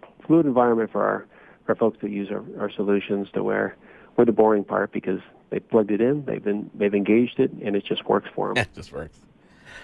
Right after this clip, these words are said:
Speaker 2: Larry, thank you so much for taking the time to join us. You know, we do this every couple of months. We love, love to catch up with you guys. Uh, so many things for, for our listeners and our,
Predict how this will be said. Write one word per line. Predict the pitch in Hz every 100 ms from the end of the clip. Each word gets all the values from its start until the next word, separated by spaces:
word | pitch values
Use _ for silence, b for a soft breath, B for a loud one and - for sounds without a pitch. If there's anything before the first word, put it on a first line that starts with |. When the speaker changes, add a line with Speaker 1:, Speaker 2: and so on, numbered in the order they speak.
| B
Speaker 2:
Larry, | 135 147 147
thank | 170 170
you | 190
so | - 143
much | 127 123 -
for |
taking | 117 110
the | 98
time | 107
to | 95
join | 92 104 101
us. | 95
You | 98
know, | 104
we | 101 101
do | 113
this | 104 104
every | 104
couple | 98 95
of | 90
months. | 95 98
We | 101
love, | 95 95 87 B B B
love | 117 131
to | 123
catch | - 113 -
up | 110
with | 101
you | 101
guys. | 98 101 101 92 -
Uh, | 98 98
so | - 123
many | 135 120
things | 110 104 -
for, | 95 98 92 78
for | 92 95 90 -
our | 104
listeners | 101 92 92 90 90
and |
our, | 85